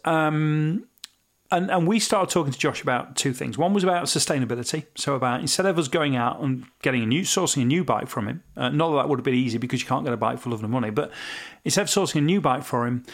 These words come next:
that we'd get, um, we'd get a, um, you know, um, a, a,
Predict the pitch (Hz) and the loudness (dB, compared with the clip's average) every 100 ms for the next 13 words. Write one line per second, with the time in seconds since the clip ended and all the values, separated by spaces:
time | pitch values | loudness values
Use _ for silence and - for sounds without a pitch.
0 | - - 180 147 135 143 135 120 117 113 | -10 -2 0 2 2 0 2 2 2 -2
1 | 117 - - 175 127 123 127 117 113 117 | -6 -12 -8 -2 -2 0 0 0 0 0
2 | 117 110 107 110 123 147 123 107 - 123 | 0 0 -2 -4 -4 0 0 0 -2 -2
3 | 113 113 123 - 117 110 113 131 123 | 0 -2 -4 -2 -2 -4 -6 -4 -2